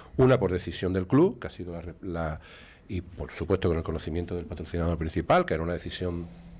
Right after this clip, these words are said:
técnica o de junta directiva y una decisión, eh,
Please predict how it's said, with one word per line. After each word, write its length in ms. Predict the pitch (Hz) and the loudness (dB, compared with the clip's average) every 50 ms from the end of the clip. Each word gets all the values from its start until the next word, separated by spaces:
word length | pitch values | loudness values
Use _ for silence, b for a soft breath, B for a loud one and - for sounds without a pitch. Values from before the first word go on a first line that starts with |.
| - - - - - | -18 -18 -18 -4 2
técnica 680 | - 113 113 120 120 123 123 131 135 135 135 139 135 117 | 4 4 4 4 2 2 2 4 4 6 6 6 6 4
o 440 | 90 85 82 82 80 78 82 - - - - | 4 2 0 -2 -4 -6 -6 -8 -10 -12 -12
de 360 | - 57 55 60 - - 82 | -12 -10 -10 -10 -8 -8 -6
junta 220 | - 87 85 87 | -6 -2 0 2
directiva 680 | 90 85 82 85 - - 135 131 143 156 156 151 139 113 | 2 2 2 -2 -2 2 2 4 6 6 6 6 6 6
y 180 | 98 90 85 B B B B B - | 4 2 0 B B B B B -2
una 100 | 95 92 | 0 0
decisión, 480 | 90 87 80 - 98 92 90 92 87 90 B B B B B B B | 0 0 0 2 4 6 6 4 4 0 B B B B B B B
eh, 600 | - - 87 87 85 82 80 78 69 67 53 - | -4 -2 0 2 2 2 2 0 0 -4 -6 -8